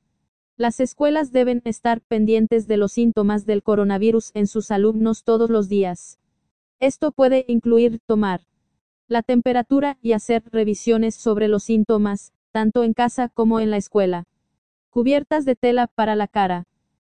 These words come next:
Todos los adultos que estén en un centro escolar deben llevar puestas mascarillas o cubiertas de tela para la cara, al igual que los alumnos de enseñanza secundaria y los de bachillerato.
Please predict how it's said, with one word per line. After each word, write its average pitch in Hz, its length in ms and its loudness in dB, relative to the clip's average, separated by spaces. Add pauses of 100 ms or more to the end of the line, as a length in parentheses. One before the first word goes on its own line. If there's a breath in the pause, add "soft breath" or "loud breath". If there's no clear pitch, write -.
(320)
Todos 285 240 4
los 277 220 -2
adultos 247 480 0
que 220 140 -2
estén 226 340 -2
en 214 160 0
un 226 100 2
centro 226 360 0
escolar 196 520 0 (240)
deben 233 300 0
llevar 226 480 0
puestas 233 420 -2
mascarillas 220 760 -2
o 214 100 -2
cubiertas 220 580 0
de 208 100 0
tela 220 320 0
para 202 280 -2
la 202 120 -2
cara, 214 380 -2 (140)
al 208 180 0
igual 220 340 0
que 233 140 -2
los 220 180 -2
alumnos 226 480 0
de 214 100 0
enseñanza 208 680 -2
secundaria 208 760 0
y 214 100 -2
los 202 160 0
de 208 120 0
bachillerato. 196 840 -2